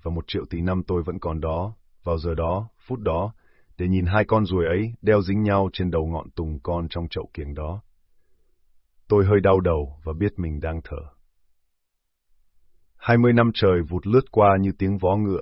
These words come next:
trong hộp diêm quẹt. Tôi thích dùng những hộp diêm quẹt có nhãn in hình con ngựa, trong đó nằm im mấy chục diêm quẹt, mỗi đầu diêm quẹt là một bầu thai, ôm ấp một mặt trời con. Tiếng lửa đánh lên là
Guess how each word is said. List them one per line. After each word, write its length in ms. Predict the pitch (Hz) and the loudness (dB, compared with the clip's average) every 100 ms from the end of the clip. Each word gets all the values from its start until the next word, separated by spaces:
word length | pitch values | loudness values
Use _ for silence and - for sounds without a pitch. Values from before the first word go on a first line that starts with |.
| - | -6
trong 180 | 95 82 | -6 -4
hộp 160 | 80 - 80 | -6 -8 -4
diêm 160 | 95 90 | -4 -2
quẹt. 280 | 85 76 - - _ _ _ _ _ _ _ _ - | -4 -6 -8 -20 _ _ _ _ _ _ _ _ 0
Tôi 120 | 117 | 2
thích 100 | 143 123 | 2 0
dùng 220 | 104 95 | 2 2
những 140 | 101 | 2
hộp 160 | 120 101 85 | 0 0 0
diêm 140 | 104 | -2
quẹt 320 | 101 95 82 - | 0 0 0 -4
có 100 | 87 | -2
nhãn 260 | 90 92 | -2 -4
in 200 | - 95 | -4 -4
hình 240 | 82 82 76 | -2 -4 -4
con 220 | 87 87 | -4 -2
ngựa, 200 | 82 78 - _ _ - | -4 -8 -14 _ _ -4
trong 220 | 101 95 | -2 0
đó 260 | 87 104 110 | 0 0 0
nằm 160 | 85 | -2
im 260 | 95 98 95 | -2 0 0
mấy 120 | 95 | -2
chục 140 | - 87 82 | -4 -8 -4
diêm 140 | 92 | -4
quẹt, 240 | - 87 80 - _ _ - | 0 -2 -2 -6 _ _ -6
mỗi 140 | 101 | 0
đầu 200 | 120 101 | 4 4
diêm 240 | 87 107 104 | 4 2 2
quẹt 280 | - 87 - | 2 0 0
là 120 | 78 78 | -6 -8
một 180 | 78 | -8
bầu 200 | 80 78 - | -4 -6 -4
thai, 380 | 92 92 92 80 _ _ _ | -2 -2 -2 -8 _ _ _
ôm 180 | 98 101 | 0 2
ấp 120 | - - | 0 -2
một 200 | 87 80 | -6 -6
mặt 120 | - | -8
trời 220 | - 78 71 | -8 -8 -4
con. 300 | 90 92 87 - _ _ _ _ _ _ 104 | -4 -2 -4 -10 _ _ _ _ _ _ 0
Tiếng 200 | 113 117 | 4 4
lửa 160 | 87 | 4
đánh 200 | 85 101 | 2 2
lên 280 | 104 104 98 | 4 4 4
là 160 | 82 | -2